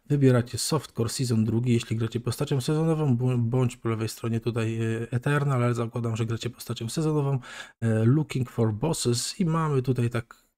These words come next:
konkretny sposób pisania, czyli L F G lub Looking for Group. Wpisujecie jaki Duriel, trzeba napisać nazwę boss, żeby bot was przepuścił i wpisujecie ile rotacji, czyli na ile sztuk łącznie macie wejściówki do, e, Duriela.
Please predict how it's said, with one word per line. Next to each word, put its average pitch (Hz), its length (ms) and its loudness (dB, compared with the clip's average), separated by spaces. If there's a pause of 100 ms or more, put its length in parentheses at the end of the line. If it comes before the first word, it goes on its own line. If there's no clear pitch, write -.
konkretny 147 440 0
sposób - 560 -4
pisania, 120 440 -2
czyli 120 200 0
L 127 180 6
F 113 140 0
G 139 220 2
lub 123 180 4
Looking 123 380 2
for 113 200 -4
Group. 156 280 0 (680)
Wpisujecie 135 540 2
jaki 113 320 0
Duriel, 151 480 2
trzeba 139 320 0
napisać 120 420 -2
nazwę 117 280 0
boss, 127 240 4
żeby 117 260 2
bot 131 220 2
was 117 180 0
przepuścił 131 560 0 (340)
i 208 60 4
wpisujecie 135 520 0
ile 131 260 2
rotacji, 123 440 0
czyli 117 220 0
na 123 120 4
ile 117 360 2 (100)
sztuk - 400 -2
łącznie 120 360 2
macie 117 280 2
wejściówki 113 520 -4
do, 113 320 -4 (140)
e, 117 500 -2
Duriela. 127 720 2